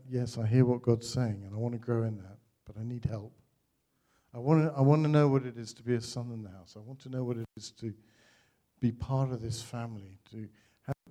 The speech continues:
to see each one of you as brothers and sisters getting, working with what God's working with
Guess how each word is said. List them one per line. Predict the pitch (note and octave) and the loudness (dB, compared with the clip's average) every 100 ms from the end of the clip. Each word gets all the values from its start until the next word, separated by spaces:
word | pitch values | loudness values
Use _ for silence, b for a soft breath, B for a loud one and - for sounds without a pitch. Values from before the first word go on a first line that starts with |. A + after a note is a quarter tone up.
| D#3 | -10
to | - A#2 | -6 -4
see | - D3+ C#3 C#3 C#3+ | -4 -4 -2 -2 -4
each | C#3 - | -14 -12
one | B2 B2+ | -8 -8
of | A2+ | -6
you | G#2+ G#2 | -8 -8
as | F#2 | -10
brothers | _ B2 B2 A#2+ G#2+ | _ -18 -18 -20 -20
and | G#2 | -20
sisters | - A2+ - G#2 _ | -20 -20 -20 -20 _
getting, | A#2+ A#2+ G#2+ _ B B B B B _ | -18 -16 -18 _ B B B B B _
working | A2+ C3+ C3 B2+ A#2 | 0 0 -2 -8 -8
with | G#2+ | -2
what | A#2+ C3+ | 0 0
God's | B2+ A#2 A2+ A2 | 0 0 0 2
working | B2 A#2+ G#2+ | 2 0 -8
with | G2 | -18